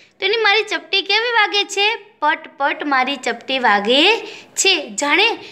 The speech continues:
ઓલી બંદૂકડી ફૂટતી હોય ફટ ફટ એવો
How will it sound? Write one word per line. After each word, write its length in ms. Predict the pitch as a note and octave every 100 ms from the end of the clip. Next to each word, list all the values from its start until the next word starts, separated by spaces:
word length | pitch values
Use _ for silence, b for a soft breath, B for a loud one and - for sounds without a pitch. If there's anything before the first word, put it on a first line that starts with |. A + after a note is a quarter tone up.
| B _ -
ઓલી 220 | G#4 F#4+
બંદૂકડી 580 | C#4+ C#4 D#4 F4 G4 G4+ -
ફૂટતી 400 | C4+ - C#4+ C4+
હોય 260 | F#4+ F#4 C#4+ - -
ફટ 320 | D4+ D4 -
ફટ 460 | F4 F4 F4 - A#3+
એવો 160 | A#3+